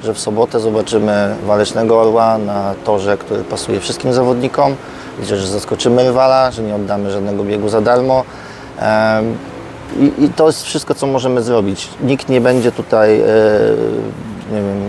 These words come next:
biczował zawodników, jeżeli przegramy minimalnie. Oni mają w każdym biegu po prostu dać z siebie wszystko. Jeżeli widzimy, że dają z siebie wszystko, wszy-, to, to, to jest okej. Nie ma takiej możliwości, żeby powtórzył się taki mecz, jak był w Ostrowie, kiedy tak naprawdę po kilku biegach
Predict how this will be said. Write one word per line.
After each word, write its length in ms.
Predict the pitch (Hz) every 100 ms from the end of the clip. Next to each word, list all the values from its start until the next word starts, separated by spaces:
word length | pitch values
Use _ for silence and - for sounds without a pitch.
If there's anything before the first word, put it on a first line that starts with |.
| 104 110 113 117 113
biczował 480 | 113 - 127 113 110
zawodników, 760 | 110 107 107 117 - 110 101
jeżeli 640 | 117 104 110 107 107 107 110 107 110
przegramy 420 | 107 120 110 113 110
minimalnie. 560 | 110 107 107 101 101
Oni 120 | 123
mają 220 | 160 156 139
w 60 |
każdym 380 | - 135 120 117
biegu 200 | 117 110
po 40 |
prostu 220 | 107 110 104
dać 180 | 107
z 80 | -
siebie 180 | 110 104
wszystko. 320 | - - -
Jeżeli 240 | 104 107 110
widzimy, 340 | 120 131 120
że 80 | 113
dają 200 | 117 117
z 40 |
siebie 200 | - 113
wszystko, 380 | 110 - - 117 - - -
wszy-, 260 | - 120 - -
to, 160 | 120 117
to, 180 | -
to 120 | 113 110
jest 140 | -
okej. 280 | 110 110 110 - - - -
Nie 160 | 135
ma 100 | 139
takiej 240 | 123 113 117
możliwości, 560 | 110 110 107 110 -
żeby 340 | 107 101 104 104
powtórzył 400 | 101 - 107 104
się 100 | -
taki 240 | 101 -
mecz, 160 | 104 -
jak 100 | 98
był 140 | 101
w 80 | 98
Ostrowie, 440 | 107 - 101 101
kiedy 320 | 95 117 104 104 - -
tak 140 | -
naprawdę 240 | 104 104 104
po 100 | 104
kilku 300 | - 117 107
biegach 480 | 110 107 107 104